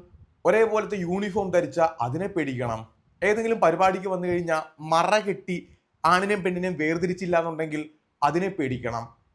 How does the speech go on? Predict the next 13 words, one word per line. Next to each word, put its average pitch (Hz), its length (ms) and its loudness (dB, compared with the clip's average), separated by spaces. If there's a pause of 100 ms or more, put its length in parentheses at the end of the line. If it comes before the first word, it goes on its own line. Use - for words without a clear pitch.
(260)
എങ്ങ-, 311 540 -2
ഇങ്ങനെ 302 300 -4
പേടിച്ച് 247 380 -4
പേടിച്ച് 226 420 -6 (260)
എങ്ങനെയാ 277 680 -2 (260)
ടി 185 100 -4 (100)
കെ 196 60 -2
അഷ്റഫെ 180 400 -2 (140)
ജീവിച്ചു 151 300 -8 (120)
പോകുന്നേ? 135 440 -4 (380)
അത് 202 160 2
നമ്മുടെ 214 220 2 (140)
കേരളത്തില് 151 560 -2